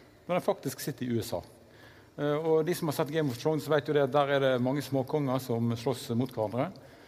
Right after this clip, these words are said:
Eh, få av de forstår, eh, at det, det er en annen fiende som virkelig truer her. Og det er en parallell til mediebransjen, og for så vidt også s-, der finansbransjen er på vei,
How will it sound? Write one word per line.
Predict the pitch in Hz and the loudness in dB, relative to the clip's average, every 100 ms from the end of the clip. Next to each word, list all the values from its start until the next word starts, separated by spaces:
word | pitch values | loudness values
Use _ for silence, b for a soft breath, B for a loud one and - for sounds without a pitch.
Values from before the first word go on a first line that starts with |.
| B - | B -6
Eh, | 135 127 127 127 127 123 123 127 123 | 0 2 2 2 2 2 0 -2 -6
få | - 170 147 | -6 2 4
av | 123 110 | 4 0
de | 120 | -2
forstår, | 120 - - 147 123 107 | -4 -8 -4 2 2 2
eh, | 107 107 127 | 0 -2 -2
at | 120 123 | -4 -4
det, | 123 123 139 | -4 -4 -6
det | 117 | -4
er | 131 | 0
en | 143 | 2
annen | 127 | 2
fiende | 110 120 117 131 | -2 -2 0 0
som | 117 | 0
virkelig | 110 104 - 123 | -4 -4 -6 -6
truer | 110 95 | -4 -2
her. | 123 156 B B B B | -2 -2 B B B B
Og | 151 151 | -6 -2
det | |
er | 170 156 | 2 2
en | 147 | 2
parallell | 120 135 143 | 2 2 2
til | 127 135 | 2 2
mediebransjen, | 127 113 104 - 151 | 2 2 -2 -2 -2
og | 139 | -4
for | - | -6
så | - 185 | -4 0
vidt | 127 143 | 2 2
også | 135 127 - - | 0 -2 -16 -16
s-, | - | -16
der | - 139 123 | -4 0 0
finansbransjen | - 123 120 - 104 98 - | 0 0 -2 -4 -8 -8 -8
er | 110 | -6
på | - | -4
vei, | 110 98 | -2 -2